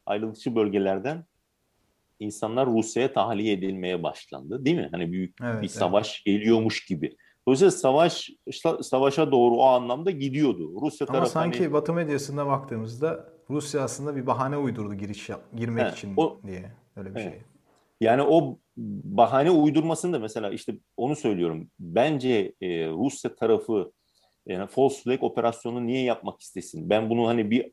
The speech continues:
Speaker 1: neti-, şey bulamıyorum açıkçası. E, bir gerekçe, rasyonelite, rasyonel bir açıklamasının olduğunu düşünmüyorum. Yani bir defa yaptırımlar işte uygulanacak. Yani, e,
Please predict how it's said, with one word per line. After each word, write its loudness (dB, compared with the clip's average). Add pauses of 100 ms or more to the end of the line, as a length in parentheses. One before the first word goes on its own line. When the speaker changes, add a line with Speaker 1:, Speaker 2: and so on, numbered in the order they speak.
Speaker 1:
neti-, -2
şey 4
bulamıyorum 0
açıkçası. -8
E, -2 (140)
bir 0
gerekçe, 4
rasyonelite, -2 (500)
rasyonel 0
bir 0
açıklamasının -2
olduğunu -2
düşünmüyorum. -4
Yani 0 (440)
bir -4
defa 2
yaptırımlar 4
işte -6
uygulanacak. -6
Yani, 2
e, -4